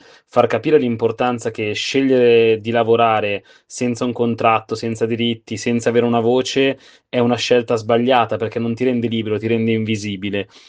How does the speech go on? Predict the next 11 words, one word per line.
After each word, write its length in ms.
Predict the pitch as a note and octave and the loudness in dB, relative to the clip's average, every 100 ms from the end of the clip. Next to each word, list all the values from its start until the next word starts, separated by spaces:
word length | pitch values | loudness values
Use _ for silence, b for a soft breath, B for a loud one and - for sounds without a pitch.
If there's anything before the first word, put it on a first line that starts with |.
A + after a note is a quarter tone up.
| B B | B B
E 80 | |
quindi 480 | A#2 D3+ D#3 B2 A2 | 0 2 4 4 2
quello 260 | - A#2+ A#2 | 0 2 4
che 600 | A2+ A2 G#2+ G#2 G#2 G#2 | 4 2 2 0 -2 -4
stiamo 300 | G#2 - A#2+ | -6 -2 0
provando 340 | A#2 A#2+ A#2+ A#2+ | 2 0 2 0
a 40 | |
fare 460 | - C#3+ C#3 A#2 A2 | 4 4 6 2 2
è 40 | |
proprio 240 | G2+ - A#2 | -4 -8 -4
questo, 640 | A#2 G#2 - - G#2+ | -2 -2 -4 -4 -4